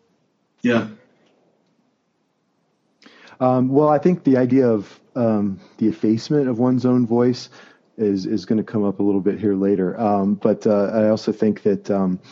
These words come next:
Speaker 2: um, when I, I was thinking about this, my own question here, uh, I was originally gonna talk about the book Call It Sleep by Henry Roth, which is a, a kind of immigrant narrative,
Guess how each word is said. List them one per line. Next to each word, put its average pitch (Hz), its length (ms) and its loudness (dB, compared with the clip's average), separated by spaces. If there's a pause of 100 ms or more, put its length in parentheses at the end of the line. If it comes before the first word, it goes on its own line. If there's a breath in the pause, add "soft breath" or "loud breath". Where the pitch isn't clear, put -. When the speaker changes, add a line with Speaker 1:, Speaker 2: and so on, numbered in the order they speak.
(460 loud breath)
Speaker 2:
um, 95 440 -2 (200)
when 120 160 0
I, 131 80 2
I 135 140 2
was 135 200 2
thinking 127 280 0
about 107 380 0
this, 107 160 -6
my 104 160 0
own 101 140 -2
question 107 400 -2
here, 107 260 -2 (600 loud breath)
uh, 123 520 -6
I 127 100 2
was 156 300 0
originally 190 380 2
gonna 131 160 4
talk 127 260 2
about 113 340 2
the 110 80 -6
book 110 180 0
Call 120 280 2
It - 100 -10
Sleep 107 400 -4
by 98 120 -4
Henry 104 360 -2
Roth, 98 500 -2
which 104 220 -4
is 95 200 -4
a, 98 60 0 (300)
a 95 40 -10
kind 101 160 -2
of 95 100 -4
immigrant 107 440 0
narrative, 98 500 0